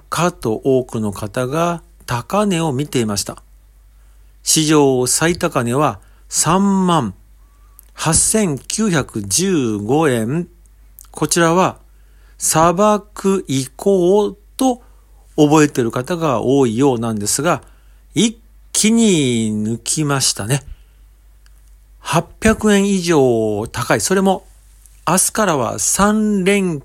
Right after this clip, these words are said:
休の前。これはアメリカの半導体大手、世界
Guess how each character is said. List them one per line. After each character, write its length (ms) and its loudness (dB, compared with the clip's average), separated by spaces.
休 440 -2
の 200 -4
前。 240 -2
こ 140 0
れ 140 4
は 300 2
ア 100 0
メ 140 4
リ 100 2
カ 300 -2
の 340 0
半 260 -2
導 220 2
体 200 0
大 240 0
手、 360 -6
世 240 -2
界 420 -2